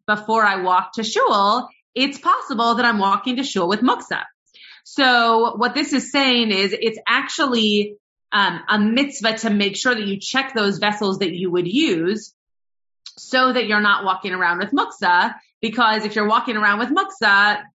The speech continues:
you, you are violating a prohibition of Shabbat without even knowing it. Um, and so you would wanna check those, those vessels before, before dark so you can take them out before Shabbat starts. Okay. We're gonna move on. This is,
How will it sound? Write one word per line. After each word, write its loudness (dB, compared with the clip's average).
you, 0
you 0
are 4
violating 2
a -2
prohibition -2
of 0
Shabbat 0
without 2
even -2
knowing -2
it. -12
Um, 2
and -2
so -2
you 0
would 0
wanna -2
check -8
those, -6
those -6
vessels -6
before, -4
before -4
dark -4
so -10
you -4
can -8
take -4
them -4
out -4
before -10
Shabbat -10
starts. -18
Okay. 0
We're 0
gonna -2
move -2
on. 0
This -10
is, -6